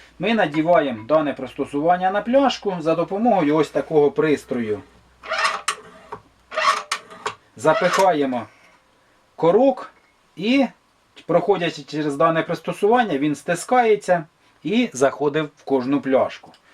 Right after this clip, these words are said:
Тобто, якщо ми продемонструємо, то запихаємо корок у пристосування, ставимо на закорковувач, пере-, попередньо виставляємо висоту.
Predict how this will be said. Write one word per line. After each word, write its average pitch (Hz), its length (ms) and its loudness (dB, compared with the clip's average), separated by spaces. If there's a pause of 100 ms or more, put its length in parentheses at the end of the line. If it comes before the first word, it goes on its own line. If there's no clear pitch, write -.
(220)
Тобто, - 280 -4
якщо 156 320 0
ми 135 240 -2 (2250)
продемонструємо, 202 1000 -2
то 208 300 2 (480)
запихаємо 160 720 0
корок 175 360 -2
у 175 60 -8
пристосування, 220 960 -2 (800)
ставимо 165 500 0
на 160 240 0 (600)
закорковувач, 208 760 0
пере-, 170 300 0 (200)
попередньо 165 680 2
виставляємо 170 760 0
висоту. 180 600 -2